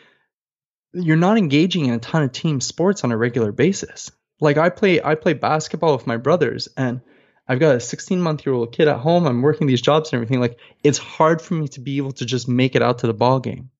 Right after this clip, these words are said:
But I will go for a run in the morning, and I'll go for a hike on the weekend. And we just got back from Nova Scotia, so I was going out paddleboarding and doing all kinds of that, 'cause it's kind of these solo activities I can go out and do when I'm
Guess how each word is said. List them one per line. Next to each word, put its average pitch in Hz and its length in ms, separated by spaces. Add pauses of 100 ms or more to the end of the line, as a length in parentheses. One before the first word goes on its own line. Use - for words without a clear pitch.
(420)
But 143 100
I 131 80
will 127 160
go 147 140
for 131 200
a 117 40
run 113 200
in 120 80
the 123 80
morning, 156 360
and 131 80
I'll 120 80
go 120 120
for 120 160
a 113 60
hike 123 260
on 127 120
the 113 60
weekend. 120 440
And 113 280
we 127 60
just - 160
got 131 120
back 120 160
from 123 160
Nova 110 140
Scotia, 123 400
so 156 100
I - 20
was 113 80
going 123 200
out 117 160
paddleboarding 131 600
and 117 100
doing 120 140
all 117 140
kinds 117 220
of 127 40
that, 165 180
'cause 135 200 (360)
it's - 140
kind 170 160
of 156 60
these 156 120
solo 143 300
activities 135 380
I 123 60
can 120 180
go 117 100
out 117 140
and 113 100
do 123 140
when 127 140
I'm 113 260